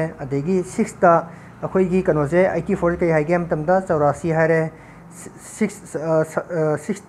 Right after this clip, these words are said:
ꯑ, ꯁꯤ-, ꯁꯤꯛꯁꯇ, ꯑꯗꯒꯤ ꯁꯤꯛꯁꯇꯤ ꯁꯚꯦꯟꯁꯤ ꯀꯔꯤ ꯍꯥꯏꯔꯦ?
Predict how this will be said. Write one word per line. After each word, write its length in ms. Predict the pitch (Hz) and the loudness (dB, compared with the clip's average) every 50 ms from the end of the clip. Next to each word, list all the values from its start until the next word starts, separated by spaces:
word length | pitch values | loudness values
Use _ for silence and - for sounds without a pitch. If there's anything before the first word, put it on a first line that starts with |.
| - - - | -20 -14 -8
ꯑ, 520 | 170 165 156 156 151 151 156 175 202 190 - - - - - - - - - - - - - - - - - - - - - - - - - - - | -4 -2 0 0 0 2 2 2 0 0 -4 -10 -20 -20 -20 -20 -20 -20 -20 -20 -20 -20 -20 -20 -20 -20 -20 -20 -16 -16 -14 -14 -16 -20 -20 -20 -20
ꯁꯤ-, 240 | - - - 180 - - - - | -20 -12 -12 -12 -12 -12 -16 -20
ꯁꯤꯛꯁꯇ, 420 | - - 214 220 220 - - 165 117 156 165 | -4 0 0 0 2 4 2 2 2 2 0
ꯑꯗꯒꯤ 240 | 156 143 156 165 180 | 0 2 2 2 2
ꯁꯤꯛꯁꯇꯤ 300 | - - 180 - 247 - | 0 -2 -4 -2 -2 0
ꯁꯚꯦꯟꯁꯤ 340 | - 202 175 175 175 196 214 | 2 2 2 4 2 2 4
ꯀꯔꯤ 160 | 214 196 180 | 4 4 4
ꯍꯥꯏꯔꯦ? 260 | 170 175 170 170 180 | 4 4 4 6 4